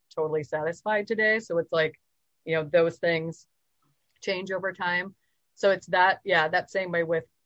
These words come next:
with sanity as well, where it's like my de-, my definition has gotten clearer. I feel like I'm more on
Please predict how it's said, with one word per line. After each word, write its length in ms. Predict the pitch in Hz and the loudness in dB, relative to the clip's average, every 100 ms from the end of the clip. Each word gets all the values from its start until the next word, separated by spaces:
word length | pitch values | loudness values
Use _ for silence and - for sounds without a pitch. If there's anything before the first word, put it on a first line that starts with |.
| _ | _
with 180 | 170 170 | -4 -4
sanity 520 | - 175 170 165 156 | -6 -4 -2 -2 0
as 180 | 151 139 | -2 -2
well, 460 | 156 156 147 147 160 | -2 0 0 -4 -4
where 180 | 170 156 | 0 0
it's 160 | 156 | 0
like 200 | 156 151 147 | -2 -2 -2
my 140 | 160 | -6
de-, 240 | 151 160 165 - | -2 -4 -4 -6
my 160 | 165 | -6
definition 540 | 160 165 175 170 165 190 | -2 -4 -4 -8 -8 -12
has 120 | 175 | -8
gotten 300 | 175 170 170 - | -6 -6 -12 -12
clearer. 440 | 170 170 190 226 240 | -6 -4 -2 -4 -4
I 100 | 170 | -4
feel 180 | 170 180 | -2 0
like 160 | 170 | 0
I'm 120 | 170 165 | -2 -2
more 380 | 165 170 175 - | 0 0 -2 -2
on 560 | 165 165 165 165 165 | -2 0 -2 -6 -10